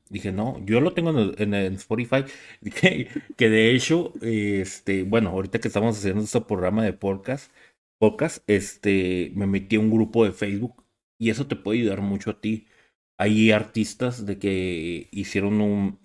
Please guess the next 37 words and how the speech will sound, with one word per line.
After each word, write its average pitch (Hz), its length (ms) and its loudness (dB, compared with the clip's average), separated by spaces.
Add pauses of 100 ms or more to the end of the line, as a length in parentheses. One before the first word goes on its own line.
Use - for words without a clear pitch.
un 98 180 -4
playlist 107 580 -2 (100)
de 92 140 -6
todos 95 200 -6
los 110 140 -4
artistas 110 580 -6 (160)
a 92 120 -8
que 107 100 -8
ponen 98 260 -6
sus 117 160 -10
canciones 101 640 -4 (260)
y - 80 -14
que 113 140 2
las 104 160 0
empiecen 104 420 0
a 113 120 2
reproducir, 101 640 -2
a 110 80 -4
que - 80 -6
empiecen 107 380 -4
a - 20 2
escucharlas 107 600 -6
y 98 40 -4
a - 80 -10
compartirlas, 95 680 -8
güey. 82 100 -14 (340)
Eso 117 260 -4
puede 127 180 6
ayudar. 104 280 4
O - 540 -8
sea, - 200 -2
t-, - 100 -20 (760)
publicidad 127 680 0 (460)
puede 131 180 4
haber 127 280 2 (220)
un 113 180 -4
chorro. - 380 -8